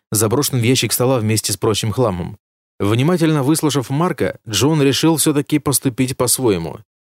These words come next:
«Все торговые агенты любят почётные значки», думал он. На праздничной церемонии Джон в очередной раз объявил Марка победителем, пригласил его на сцену, вручил значок. Марк взглянул на значок, повернулся к залу, показал неприличный жест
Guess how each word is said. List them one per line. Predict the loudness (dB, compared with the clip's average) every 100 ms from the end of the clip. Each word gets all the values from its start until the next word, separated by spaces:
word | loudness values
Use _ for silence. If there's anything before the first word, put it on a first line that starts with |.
| _
«Все | 0 0
торговые | 2 2 2 4 2
агенты | 2 0 0 0
любят | 0 -2 -2
почётные | -4 0 0 0
значки», | 0 0 -2 -2 -2
думал | -2 -2 -4
он. | -6 -14 _ _ _ _
На | -2 -2
праздничной | 0 0 2 0 0 0
церемонии | 0 2 2 2 0 0
Джон | 0 0
в | 0
очередной | 0 0 2 2
раз | 2
объявил | 0 0 0
Марка | 0 0 0 -2
победителем, | -2 -2 -4 0 0 0
пригласил | -2 0 2 2
его | 2 0
на | 0
сцену, | -2 0 0 0
вручил | -2 -4 0 0
значок. | 2 -2 0 -2 -4 -10 _ _ _ _
Марк | -2 0 0
взглянул | -4 -2 0 2 0
на | 0
значок, | -2 0 -2 -2 0
повернулся | 0 2 0 0 -2
к |
залу, | 0 0 0 -2 _ _ _
показал | -6 0 0 2 0
неприличный | 0 0 0 0 0 0
жест | 2 2 0